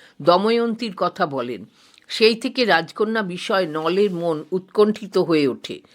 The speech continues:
দ্বিতীয় উচ্ছ্বাসে বর্ষার পর শরতের সমাগমে নল-, নলরাজ পার্শ্ববর্তী ক্রীড়া উদ্যানে কিন্নরদের অর্থাৎ নর্তক নর্তকীদের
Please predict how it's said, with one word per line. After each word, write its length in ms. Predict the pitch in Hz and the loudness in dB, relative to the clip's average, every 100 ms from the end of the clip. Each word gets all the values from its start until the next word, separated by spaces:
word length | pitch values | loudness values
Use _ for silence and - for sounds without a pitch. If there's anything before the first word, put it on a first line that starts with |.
| - _ 156 | -20 _ -4
দ্বিতীয় 380 | 208 220 277 | -2 0 2
উচ্ছ্বাসে 600 | 277 262 - 262 214 170 | 2 0 -2 -2 0 -2
বর্ষার 460 | 143 165 170 - 226 | -2 -2 -2 0 -2
পর 240 | - 208 | 0 -2
শরতের 520 | 202 - 160 180 185 180 | 0 0 -2 -2 -4 -4
সমাগমে 640 | - 139 160 175 202 151 95 - - - | -4 -2 -2 -2 -4 -4 -10 -20 -20 -10
নল-, 380 | 151 175 190 208 208 _ _ _ | -2 2 2 0 -4 _ _ _
নলরাজ 760 | 165 180 190 226 233 202 143 - | -4 0 2 2 2 2 2 -2
পার্শ্ববর্তী 720 | 156 160 - 226 233 226 220 | -4 -4 -4 -4 -4 -6 -12
ক্রীড়া 420 | 180 185 180 196 | -8 -6 0 0
উদ্যানে 540 | 202 196 185 220 190 110 _ _ _ | 0 -2 -2 -2 -4 -10 _ _ _
কিন্নরদের 760 | 196 190 202 226 226 - 151 160 - _ _ _ - - - | -2 2 4 4 2 0 -2 -4 -10 _ _ _ -20 -20 0
অর্থাৎ 340 | - 170 208 190 190 | 2 4 4 4 0
নর্তক 440 | 170 180 - 240 214 | 0 0 -2 -4 -2
নর্তকীদের 720 | 196 202 226 - 214 190 139 | -4 -2 -8 -6 -6 2 2